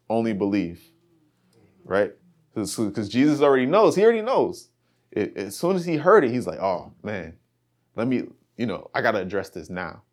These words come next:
right? Because if you had faith in me before, my power isn't any different. I haven't changed. But you, if you change,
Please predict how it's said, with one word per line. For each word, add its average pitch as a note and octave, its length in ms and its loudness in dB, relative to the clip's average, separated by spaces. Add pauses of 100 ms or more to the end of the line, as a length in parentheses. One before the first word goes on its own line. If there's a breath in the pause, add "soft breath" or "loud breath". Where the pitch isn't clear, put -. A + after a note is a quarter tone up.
(720)
right? - 300 -4
Because F2+ 500 -8 (1000)
if - 140 -12
you C3 80 4
had B2+ 200 8
faith B2+ 280 0
in G#2+ 120 -4
me G2+ 100 -6
before, F2+ 600 -2 (260)
my G2 120 -2
power A2+ 420 6
isn't F2+ 240 -4
any E2+ 140 -10
different. E2 420 -8 (140)
I F#2+ 120 -8
haven't G2+ 320 0
changed. F#2+ 500 -10 (600)
But F#2 180 -4
you, A2+ 380 -2
if F#2+ 160 -6
you C#3+ 220 2
change, F2+ 720 -6